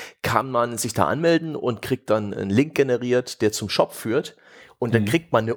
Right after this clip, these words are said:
Speaker 1: Umsatzbeteiligung an den Verkäufen des Spiels, die man selbst generiert mit seinen Streams oder YouTube-Videos. Deswegen, also, wenn man irgendwie ein verdammt positives Video zu Mutant
Speaker 2: Ja.
Speaker 1: Year Zero sieht im
Speaker 2: <laughs>
Speaker 1: Netz,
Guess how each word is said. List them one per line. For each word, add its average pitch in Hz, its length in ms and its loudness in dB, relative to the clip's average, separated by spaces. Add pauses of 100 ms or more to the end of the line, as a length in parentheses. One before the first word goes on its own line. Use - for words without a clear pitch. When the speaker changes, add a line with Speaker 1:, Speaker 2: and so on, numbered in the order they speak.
(120)
Speaker 1:
Umsatzbeteiligung 123 1300 0
an 165 140 2
den 185 140 -2
Verkäufen 165 520 -2
des 139 120 -4
Spiels, 165 320 -2
die 151 140 -6
man 143 160 2
selbst 139 340 0
generiert 135 460 2
mit 117 100 -2
seinen 110 220 2
Streams 127 420 -4
oder 110 240 2
YouTube-Videos. 104 880 -8 (320)
Deswegen, 151 400 0
also, 127 460 2
wenn 131 100 2
man 139 140 0
irgendwie 131 360 0
ein 120 60 0
verdammt 160 420 0
positives 131 600 -4
Video 139 260 2
zu 131 220 -4
Mutant 123 200 4
Speaker 2:
Ja. 139 220 2
Speaker 1:
Year 131 140 4
Zero 151 400 -2
sieht 127 380 0
im 143 120 -2
Speaker 2:
<laughs> - 0 -
Speaker 1:
Netz, 151 320 -2